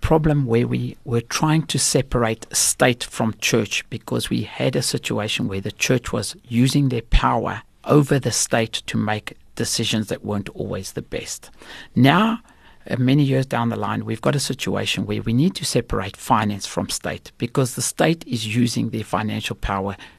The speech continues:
to bully and make decisions that are not always good. The state doesn't always have any consequences for bad decisions they make because of the financial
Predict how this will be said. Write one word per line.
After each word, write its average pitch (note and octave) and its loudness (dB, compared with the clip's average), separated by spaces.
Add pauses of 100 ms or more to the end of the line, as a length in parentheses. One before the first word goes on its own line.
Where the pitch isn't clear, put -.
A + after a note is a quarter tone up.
(120)
to A2+ -2
bully C3 4
and G2 -4
make G#2 -4
decisions G#2+ -2
that - -6
are F#2 -6
not G2 -6 (100)
always F#2+ -8 (120)
good. - -4 (480)
The - 2
state G#3+ 6
doesn't F3+ 6
always D3+ 2
have - -2
any G3+ 6
consequences D#3 4
for C3+ 2
bad A#2+ 2
decisions G3 2
they A2 -4
make G2+ -6
because E3+ 2
of D#3 0
the D3 0
financial B2+ 0